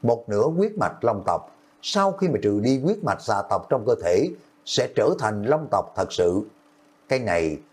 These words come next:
đối với Bạch Long nhất tộc mà nói, tự nhiên là một việc tốt. Ý nghĩa bọn họ có thể mang hai tỷ muội đưa đi kết hôn với Ngân Long nhất tộc. Nhưng mà khi đó,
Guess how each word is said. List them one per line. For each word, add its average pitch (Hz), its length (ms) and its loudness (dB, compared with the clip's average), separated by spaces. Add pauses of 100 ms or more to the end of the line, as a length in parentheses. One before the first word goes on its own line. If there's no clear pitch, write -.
(100)
đối 123 200 4
với 180 100 -2
Bạch 92 200 -2
Long 95 260 0
nhất 131 220 0
tộc - 240 -2
mà 80 100 -2
nói, 123 360 -2 (360)
tự 104 180 2
nhiên 139 360 -2
là 98 60 0
một 78 200 -4
việc 82 240 -2
tốt. 107 180 2 (680)
Ý 170 200 2
nghĩa 120 300 0
bọn 98 260 0
họ 95 160 2
có 107 140 -4
thể 107 100 2
mang 113 300 -2
hai 110 240 -2
tỷ 110 220 -2
muội 101 340 0 (220)
đưa 170 180 4
đi 143 300 0
kết 202 200 2
hôn 131 240 2
với 139 80 0
Ngân 120 200 0
Long 98 260 0
nhất 147 200 -2
tộc. - 240 -6 (560)
Nhưng 170 140 0
mà 170 80 -2
khi 110 160 -2
đó, 110 320 2